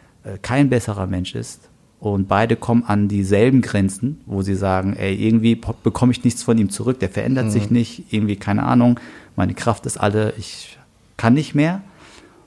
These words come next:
Speaker 1: Und ich glaube dann nicht, weil der Christ irgendwie ein besseres Herz hat,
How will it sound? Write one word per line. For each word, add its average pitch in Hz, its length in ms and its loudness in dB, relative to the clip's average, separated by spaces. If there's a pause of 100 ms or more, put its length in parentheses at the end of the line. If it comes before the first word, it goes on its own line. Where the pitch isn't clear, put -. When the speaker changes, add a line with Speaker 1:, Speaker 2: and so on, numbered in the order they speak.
(120)
Speaker 1:
Und 110 160 2
ich 104 120 -4
glaube 117 340 2
dann 117 640 2
nicht, 110 460 0
weil 98 380 2 (220)
der 95 100 0
Christ - 340 -4 (280)
irgendwie 92 500 0 (200)
ein 87 60 -4
besseres 90 480 -2
Herz 107 280 -6
hat, 185 220 -6